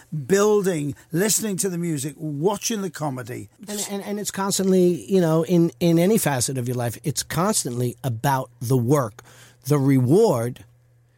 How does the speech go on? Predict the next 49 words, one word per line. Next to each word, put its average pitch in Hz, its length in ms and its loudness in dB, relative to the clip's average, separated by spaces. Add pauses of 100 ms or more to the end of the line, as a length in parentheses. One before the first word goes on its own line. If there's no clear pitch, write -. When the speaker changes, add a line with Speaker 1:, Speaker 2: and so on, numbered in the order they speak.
Speaker 2:
you 151 100 2
know, 147 60 0
everyone 180 260 4
thinks 175 300 2
there's, 151 240 4
you 156 60 2
know, 143 200 4
this, 135 160 0 (120)
this, 143 260 0 (100)
this 143 200 0
golden 143 440 4
bar 143 320 2
at 120 80 -2
the 135 160 -4
end, 135 220 -2
at 131 120 -4
the 139 140 0
end 143 140 2
of 127 100 -2
the 131 80 -2
rainbow. 131 460 0
The 156 100 -2
rainbow 170 320 0
never 151 460 -2
ends. 113 360 -6
Speaker 1:
Yeah. 110 160 -12
Speaker 2:
It - 40 -20 (160)
just - 180 -4
keeps 147 180 -4
going. 151 400 -2 (380)
So 143 460 2 (420)
it's, - 220 -2 (100)
it's 160 200 -2
work. 147 520 0 (160)
And, 131 360 2
you 151 60 2
know, 143 80 2
it's 139 100 0
like 147 100 2
we, 151 180 0
we, 147 380 -8
I 151 80 -2
tell 147 200 -2
my 147 220 2
children, 113 500 -2 (100)
you 139 120 -2
know, 131 280 0
it's, 139 280 -2
um, 139 460 2